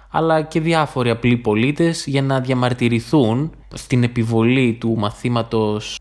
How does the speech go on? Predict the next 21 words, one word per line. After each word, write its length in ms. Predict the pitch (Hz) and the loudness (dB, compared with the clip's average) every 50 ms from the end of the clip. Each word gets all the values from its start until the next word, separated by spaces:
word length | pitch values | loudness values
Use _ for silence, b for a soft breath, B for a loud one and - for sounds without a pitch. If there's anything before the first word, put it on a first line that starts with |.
| - - | -16 -12
σεξουαλικής 880 | - - - 120 110 - - 117 110 107 104 - - 110 110 - - - | -10 -6 -6 -6 -6 -2 -2 0 0 -2 -4 -2 -4 -2 -2 -4 -8 -4
διαπαιδαγώγησης, 1080 | - 120 117 - 110 110 107 107 110 110 117 113 110 104 113 101 - - 135 143 - - | -6 -4 -2 -2 -2 0 0 0 0 2 0 0 0 -2 -6 -10 -8 -6 -6 -6 -6 -4
το 80 | - | -4
οποίο 420 | 120 113 - - 120 117 113 110 110 | -4 -4 -4 -2 0 2 2 2 0
ήθελε 520 | 110 113 - - 117 107 107 104 101 104 - 85 85 - - - - _ | -2 -4 -6 -4 -4 -2 -2 -2 -4 -4 -6 -8 -12 -14 -18 -20 -20 _
το 80 | - 120 | -6 -6
Υπουργείο 540 | 107 107 - 113 107 107 101 110 120 123 120 | -6 -4 -4 -4 -4 -4 -4 -2 -2 -2 -2
να 360 | 113 110 107 101 101 - - - | -2 -4 -6 -6 -8 -10 -10 -12
βάλει 360 | - 113 110 117 110 110 110 | -10 -4 -4 -2 -2 -2 -6
στα 120 | - - | -6 -8
σχολεία. 640 | 113 - - - 110 104 104 101 98 92 90 - - - - _ _ - | -10 -8 -6 -4 -2 -2 0 -2 -2 -4 -6 -10 -14 -18 -20 _ _ -12
Το 80 | - | -8
σύνθημά 560 | 117 - 139 139 135 - 135 123 127 143 170 160 | -4 0 0 0 0 0 0 0 0 -2 -2 -4
τους 180 | - 117 - | -6 -6 -4
ήτανε 600 | 143 143 143 143 139 135 131 127 123 117 110 110 - - - | -4 0 0 0 0 0 -2 0 -2 -2 -4 -6 -10 -18 -10
«Κάτω 300 | - - 147 147 - 131 | -4 -2 -2 -2 -2 -4
τα 100 | 117 - | -6 -6
χέρια 520 | 113 - - - 123 120 117 120 117 123 120 | -6 -8 -4 -2 0 0 0 0 0 0 -2
από 180 | 117 117 - | -2 -2 -6
τα 140 | 113 - 107 | -4 -4 -4
παιδιά». 520 | - - 107 101 107 98 110 101 98 101 | -4 -4 -4 -4 -4 -4 -4 -6 -6 -10